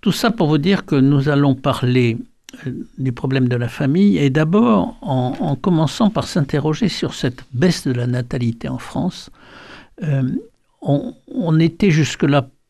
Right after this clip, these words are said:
plutôt bons élèves dans le monde occidental, puisque la natalité en France était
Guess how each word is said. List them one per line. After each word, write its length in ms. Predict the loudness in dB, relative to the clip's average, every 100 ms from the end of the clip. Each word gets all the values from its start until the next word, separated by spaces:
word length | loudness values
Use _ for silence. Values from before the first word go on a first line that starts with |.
| -2
plutôt 280 | -2 0 0
bons 180 | 2 2
élèves 480 | 2 2 2 2 -2 -4
dans 240 | -2 0
le 120 | 2
monde 280 | 2 0 0
occidental, 760 | -2 -2 -2 -2 -2 -2 -2 -2
puisque 260 | -6 -8
la 160 | -4 0
natalité 600 | 0 -2 -4 -4 -4 -4
en 80 | -4
France 420 | -4 -6 -4 -6
était 400 | -12 -8 -8 -8